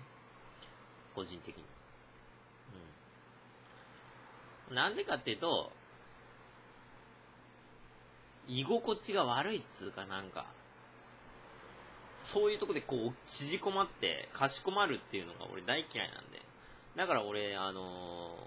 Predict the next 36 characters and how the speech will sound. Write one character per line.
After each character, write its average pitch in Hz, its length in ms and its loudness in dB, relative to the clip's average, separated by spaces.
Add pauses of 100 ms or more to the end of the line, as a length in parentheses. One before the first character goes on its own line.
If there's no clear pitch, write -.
(420)
ー、 104 120 2 (100)
全 156 80 4
く - 60 -6
関 156 140 0
係 151 60 2
な 139 60 2
い 120 40 0
で 98 40 -6
す - 60 -10
け 92 80 -12
ど、 - 40 -14
最 135 200 2
近、 135 300 -4
あ 107 100 0
の 95 460 -4
ー、 - 20 -8
三 139 260 2
十 143 80 -4
歳 135 240 0
ぐ 139 80 0
ら 120 80 4
い 92 60 -2
の 85 160 -8
人 - 240 -4
が、 82 260 0 (720)
女 113 320 0
の 104 420 0
ね、 113 380 0
あ 95 80 -4
の、 90 160 -6
俺 92 140 -2
の 90 280 -6
い 95 120 -8
と 123 120 -2
こ 98 140 -6
が、 73 180 -2